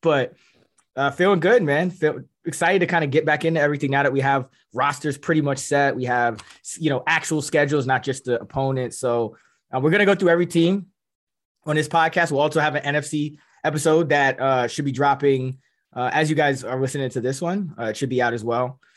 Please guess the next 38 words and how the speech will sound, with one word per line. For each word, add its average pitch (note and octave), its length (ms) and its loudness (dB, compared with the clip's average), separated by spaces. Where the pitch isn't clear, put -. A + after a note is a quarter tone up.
And, B2+ 280 -4
uh, B2 100 0
yeah, E3 160 2
we're B2 80 0
gonna C3 140 -4
go A#2+ 120 -2
team D#3 200 -2
by D3 160 0
team. D#3 280 0
We're C3+ 80 0
gonna B2 140 -4
talk C3 420 0
about, A#2 420 -2
uh, B2 200 -4
draft F3+ 320 0
picks. E3 200 0
What D3 120 2
do C#3 60 0
we C3 80 -4
think? D3 540 -2
Um, G#2+ 380 -6
we're C3+ 100 -10
gonna B2+ 160 -2
talk C#3+ 260 0
about A#2+ 640 0
free E3 200 2
agency D3+ 440 0
additions, C#3 460 -4
subtractions, C3 640 -2
you C3+ 80 -4
know, B2 80 -4
just C#3+ 160 -6
how D#3 140 2
the B2+ 80 -2
roster C3 320 -2
is A#2+ 80 -8
coming C3 200 -6
together, A#2+ 540 0